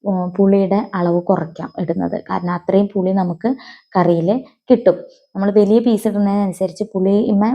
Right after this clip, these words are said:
പുളി, ആ, ഇരിക്കുകയുള്ളൂ. അപ്പൊ ചെറിയ ചെറിയ പീസുകളായിട്ട് ഇടുമ്പോ നമുക്ക് കറിയിലേക്ക്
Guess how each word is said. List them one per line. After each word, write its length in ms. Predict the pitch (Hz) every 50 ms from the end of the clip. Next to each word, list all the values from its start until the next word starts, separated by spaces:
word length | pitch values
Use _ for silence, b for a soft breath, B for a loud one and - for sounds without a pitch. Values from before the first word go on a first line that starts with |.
| 254 247 -
പുളി, 260 | 202 190 190 196 226 302 - b b b b b b -
ആ, 20 | 190 190 190 - 208
ഇരിക്കുകയുള്ളൂ. 480 | 202 180 - - - 208 190 175 175 175
അപ്പൊ 120 | 180 202 202 - _ _ -
ചെറിയ 180 | 226 226 240 233
ചെറിയ 200 | 254 240 247 269 269 285
പീസുകളായിട്ട് 560 | 247 220 - 208 196 196 196 190 180 180 - 208
ഇടുമ്പോ 300 | 185 180 175 170 170 180 202 220
നമുക്ക് 260 | 208 190 180 - 208 202 - 208
കറിയിലേക്ക് 480 | 185 175 185 185 180 180 180 - 208